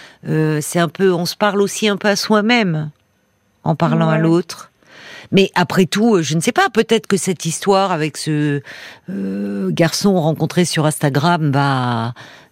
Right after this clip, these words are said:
Speaker 1: euh, va évoluer. Et, vous voyez, tout, tout est, tout est très nouveau.
Speaker 2: C'est
Speaker 1: Mais
Speaker 2: possible.
Speaker 1: c'est possible aussi. Moi, je, je, c'est le temps qui vous dira. Mais c'est vrai qu'actuellement, vous vous dispersez beaucoup.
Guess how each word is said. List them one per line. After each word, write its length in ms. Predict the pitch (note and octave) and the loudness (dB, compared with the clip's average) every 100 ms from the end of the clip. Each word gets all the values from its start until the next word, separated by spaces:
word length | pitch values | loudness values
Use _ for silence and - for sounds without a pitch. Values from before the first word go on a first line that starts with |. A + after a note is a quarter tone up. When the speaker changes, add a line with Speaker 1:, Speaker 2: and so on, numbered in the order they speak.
| F#3 | -8
Speaker 1:
euh, 600 | F#3+ G3 - - F#3 F#3+ G3 - - G3+ G#3+ A3+ A3+ G#3+ G3 G3 G3 | -4 -4 -6 -6 -8 -8 -8 -8 -8 -6 -6 -6 -8 -8 -12 -12 -6
va 200 | D#3 F#3 | 2 4
évoluer. 1120 | F3 D3 E3 D#3 F3+ G#3+ A#3 A#3 G#3 D#3+ D3 | 4 4 2 4 2 4 2 2 2 2 -2
Et, 40 | C3+ | -4
vous 320 | - - _ - | -10 -20 _ 0
voyez, 240 | A3 C4+ | 2 2
tout, 200 | - A#3+ | 0 -4
tout 300 | - D4 - | -2 -2 0
est, 140 | C4 - _ - | -2 -4 _ -6
tout 200 | C#4 B3+ | -4 0
est 60 | C#4+ | 0
très 200 | - C4 | 2 0
nouveau. 520 | B3+ C4 D#4 E4 A3 - | 0 0 0 0 -2 -6
Speaker 2:
C'est 160 | G#3+ - | -6 0
Speaker 1:
Mais 120 | G#3 | 0
Speaker 2:
possible. 520 | F#3+ - _ G#3+ G#3 G3 F#3 | -2 -12 _ -16 -12 -10 -2
Speaker 1:
c'est 180 | F#3+ | 0
possible 400 | - A3 - A3 | 2 2 2 2
aussi. 300 | C#4+ - D#4+ | 2 0 0
Moi, 140 | A#3 G3 | 0 0
je, 200 | F#3+ F3+ | 2 0
je, 160 | D#3 F3+ | 0 -2
c'est 180 | - G#3+ | 0 0
le 120 | A#3 | 0
temps 280 | - D#4+ C#4 | 2 0 0
qui 160 | - G#3 | -2 -2
vous 160 | F3+ | 0
dira. 360 | F3+ F#3+ F#3 E3 - - - | 2 2 0 -2 -6 -8 0
Mais 80 | G#3 | 2
c'est 140 | B3 | 4
vrai 180 | A#3 C#4 | 2 2
qu'actuellement, 580 | C4 B3 B3+ A#3+ C#4 C#4 | 0 0 2 2 0 0
vous 140 | B3+ | 0
vous 80 | A#3 | 0
dispersez 560 | G3 G#3+ A#3 A3 - | 0 0 -2 -2 -2
beaucoup. 440 | G#3 A3+ - F#3 | 0 -2 -2 -6